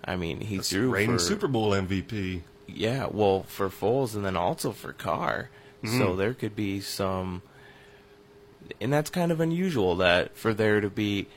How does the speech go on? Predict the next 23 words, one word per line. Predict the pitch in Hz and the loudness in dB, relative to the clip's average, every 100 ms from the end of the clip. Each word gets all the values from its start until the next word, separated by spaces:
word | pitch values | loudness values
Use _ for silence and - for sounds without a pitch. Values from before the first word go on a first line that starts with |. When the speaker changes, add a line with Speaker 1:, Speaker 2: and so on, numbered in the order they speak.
| - - - | -20 -4 4
Speaker 1:
that | 120 95 | 4 4
high | 120 120 117 | 2 4 6
of | 110 - | 4 0
caliber | - 113 117 117 110 | -4 0 0 2 2
of | 104 - | 0 -2
talent | - 107 110 101 - - - - - - | -4 0 0 0 -4 -10 -20 -20 -20 -18
of | - | -4
quarterback | 131 127 120 110 101 | 2 4 4 2 2
available | 107 107 107 104 | 2 4 4 2
via | 101 107 101 | 0 0 0
trade. | - 110 123 98 - - - - - - | 0 0 0 -2 -6 -14 -20 -20 -20 -10
You | - | -6
know, | |
usually | 101 110 113 113 110 | -4 0 0 0 0
teams | 107 123 110 107 110 | 0 -2 -2 0 2
are | 101 95 90 - - - - | 2 2 0 -6 -20 -14 -6
trading | - 113 113 113 107 | 2 4 4 0 2
up | 107 107 - - - - - | 2 2 -2 -20 -20 -20 -20
for | - 101 | -6 -6
draft | 90 87 98 101 143 160 - | -4 0 4 6 4 0 -6
picks | 98 - - - - | -6 -6 -8 -10 -8
Speaker 2:
Mm-hmm. | 123 101 90 90 | -4 -2 0 0
Speaker 1:
and | 90 80 | 0 -2